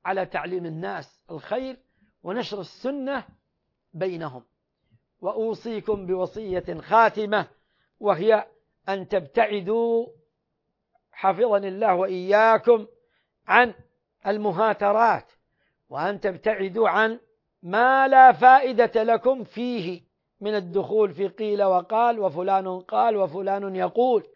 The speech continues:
وأقبلوا على ما ينفعكم. وإن احتجتم لبيان السنة والرد على المخالف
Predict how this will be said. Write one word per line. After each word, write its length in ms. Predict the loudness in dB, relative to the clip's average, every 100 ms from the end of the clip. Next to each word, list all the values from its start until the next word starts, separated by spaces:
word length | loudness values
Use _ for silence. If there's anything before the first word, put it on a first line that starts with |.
| _ _ -10
وأقبلوا 720 | -2 0 0 -2 -4 -2 0
على 400 | 0 2 2 4
ما 400 | 4 4 6 4
ينفعكم. 600 | 4 0 0 -2 -12 -20 _ _ _ _ _ -12
وإن 280 | -8 -6 -6
احتجتم 580 | -2 0 0 0 -2
لبيان 480 | -2 -2 0 0 -2
السنة 540 | -8 -2 0 0 -2 -2
والرد 420 | -2 -4 -6 -6
على 200 | -2 -2
المخالف 720 | -2 -4 -2 0 0 -4 -12